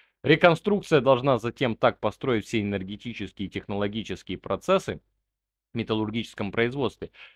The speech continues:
чтобы все они происходили за счет тепла, получаемого от коксования угля. Перспективный план намечает повышение производительности доминой печи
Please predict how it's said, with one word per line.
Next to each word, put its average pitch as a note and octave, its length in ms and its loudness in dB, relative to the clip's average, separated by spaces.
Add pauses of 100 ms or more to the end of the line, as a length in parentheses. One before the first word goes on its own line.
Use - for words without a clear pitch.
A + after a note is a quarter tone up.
чтобы A#2 300 -2
все - 300 4
они A#2 180 4
происходили A#2+ 640 -2
за G2+ 160 -2
счет E3 260 -6 (140)
тепла, D#3 480 2 (200)
получаемого D3+ 840 4
от C#3 200 4
коксования B2+ 840 0
угля. A2+ 320 -2 (260)
Перспективный A#3+ 640 0
план G3+ 280 6
намечает F#3 440 2
повышение G3+ 480 0
производительности D#3 880 -2
доминой A#2+ 380 0
печи F#3+ 440 -4